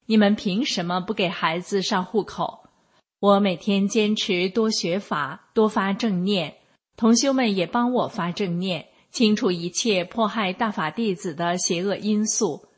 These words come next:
我始终坚信师父，坚信大法是超常的。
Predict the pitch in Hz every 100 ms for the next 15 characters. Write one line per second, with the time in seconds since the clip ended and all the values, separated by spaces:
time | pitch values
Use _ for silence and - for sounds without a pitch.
0 | _ _ - 196 214 226 190 202 208 214
1 | 269 262 262 262 196 170 - 240 240 214
2 | 151 - _ - 233 208 208 214 175 175
3 | 233 185 - 175 143 175 - 196 180 175
4 | - 254 240 - 139 143 185 160 -